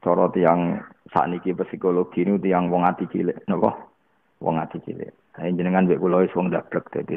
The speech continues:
ora usah wedi donya. Dadi nek sampean kan angen-angen, angen-angen urip ku sugih, nek sugih ngamal, bangun masjid.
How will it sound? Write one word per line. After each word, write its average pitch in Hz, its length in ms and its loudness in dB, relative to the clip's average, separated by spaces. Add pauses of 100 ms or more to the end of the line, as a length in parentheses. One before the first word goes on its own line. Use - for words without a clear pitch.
(120)
ora 85 120 2
usah - 200 0 (180)
wedi - 300 -2
donya. 85 360 0 (680)
Dadi 80 420 -2 (520)
nek 80 160 -4
sampean 101 260 4
kan 95 140 4
angen-angen, 92 560 -2 (840)
angen-angen 92 500 0
urip 90 220 2
ku 90 200 -2
sugih, 82 480 2
nek 71 180 -6
sugih 95 260 2
ngamal, 90 680 4
bangun 87 360 -2
masjid. 92 220 0